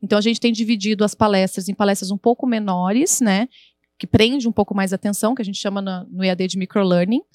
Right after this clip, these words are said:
É, isso tem facilitado o acesso. Outra, outra mudança significativa é em relação ao tipo de conteúdo passado. Antigamente, a gente tinha palestras muito teóricas, né, nesse formato mais longo, e hoje em dia o pessoal quer abordagem prática, e faz todo sentido, né?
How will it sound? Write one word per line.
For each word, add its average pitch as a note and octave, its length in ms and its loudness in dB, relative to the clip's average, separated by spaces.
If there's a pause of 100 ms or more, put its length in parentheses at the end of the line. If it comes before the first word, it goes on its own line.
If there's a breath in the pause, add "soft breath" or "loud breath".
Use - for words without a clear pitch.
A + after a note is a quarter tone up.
(520 loud breath)
É, G3+ 480 4
isso A#3 240 2
tem C#4 140 0
facilitado C4 560 -2
o - 20 0
acesso. A#3 400 0
Outra, E4 360 4
outra C#4+ 280 0
mudança A#3 400 2
significativa G#3+ 960 0 (280 loud breath)
é A3 80 2
em A#3 80 2
relação B3 680 0
ao A3+ 300 2
tipo E4 300 -2
de C#4+ 100 -12
conteúdo B3+ 400 -4
passado. G3 500 -6 (320 soft breath)
Antigamente, A#3+ 360 -2
a D4 60 -2
gente C4+ 100 -4
tinha C4+ 100 -2
palestras B3+ 400 0
muito B3+ 300 -2
teóricas, A3+ 680 2
né, G#3 140 -4
nesse G#3+ 160 -8
formato G#3+ 400 -2
mais G3 200 -6
longo, A3 460 -4
e A3+ 100 -4
hoje B3 140 2
em - 20 0
dia C#4+ 120 -2
o - 20 -6
pessoal D4 400 0
quer D4 320 -2
abordagem F4 420 -2
prática, - 400 -6
e B3 60 -12
faz - 220 -2
todo B3 180 -6
sentido, F#3 480 -10
né? F3+ 180 -14